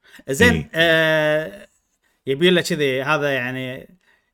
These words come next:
Speaker 1: لو عندنا بودكاست ثاني، عرفت لي، لا أشتغل.
Speaker 2: عاد، يعني، أنا مو راعي كرة، قاعد أقول، عايز أقول، أنا ما أفهم بالكرة وكذي، ولا أعرف أصلًا أسامي اللاعبين وشي، مع ذلك
Speaker 1: إيه.
Speaker 2: مستمتع وحماس و-
Speaker 1: إيه.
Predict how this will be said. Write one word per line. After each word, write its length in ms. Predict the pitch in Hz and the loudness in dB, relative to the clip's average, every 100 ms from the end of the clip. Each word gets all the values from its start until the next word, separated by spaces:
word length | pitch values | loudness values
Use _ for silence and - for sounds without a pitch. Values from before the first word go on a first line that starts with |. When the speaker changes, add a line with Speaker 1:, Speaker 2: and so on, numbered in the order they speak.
| _ 160 | _ 2
Speaker 1:
لو 140 | 190 | 4
عندنا 320 | 180 202 254 | 4 4 2
بودكاست 480 | 190 208 226 214 - | 2 -2 -4 -8 -2
ثاني، 320 | 262 294 202 | 0 0 -2
عرفت 300 | 131 165 - | -8 -10 -14
لي، 120 | 101 | -18
لا 140 | 95 92 | -18 -20
أشتغل. 200 | - _ _ _ _ _ - | -20 _ _ _ _ _ -2
Speaker 2:
عاد، 200 | 147 160 | 0 0
يعني، 560 | 156 143 147 135 156 151 | -2 2 2 4 2 0
أنا 400 | 143 185 202 160 | 2 2 2 4
مو 240 | 175 254 | 4 4
راعي 240 | 240 233 | 4 2
كرة، 280 | - 214 233 | 4 4 4
قاعد 260 | 156 113 113 | 4 2 2
أقول، 300 | 131 226 175 | 4 6 6
عايز 280 | 131 185 202 | 4 2 2
أقول، 160 | 196 | 4
أنا 140 | 147 113 | 4 4
ما 320 | 156 214 226 | 4 4 0
أفهم 280 | 226 214 165 | 2 4 4
بالكرة 360 | 127 185 202 | 4 4 4
وكذي، 360 | 117 127 175 185 | 4 2 4 4
ولا 200 | 151 202 | 4 4
أعرف 300 | 160 202 151 | 4 2 0
أصلًا 300 | 175 170 117 | 0 0 2
أسامي 240 | 143 151 | 0 2
اللاعبين 420 | 117 107 117 160 | 2 2 2 2
وشي، 160 | 98 160 | 2 2
مع 180 | 135 139 | 4 4
ذلك 260 | 170 185 | 2 2
Speaker 1:
إيه. 100 | 123 | 0
Speaker 2:
مستمتع 500 | 120 - 165 208 147 | -2 0 -2 0 0
وحماس 560 | 110 - 101 113 156 147 | 0 -2 0 2 2 -2
و- 20 | |
Speaker 1:
إيه. 340 | 123 117 113 | -6 -6 -10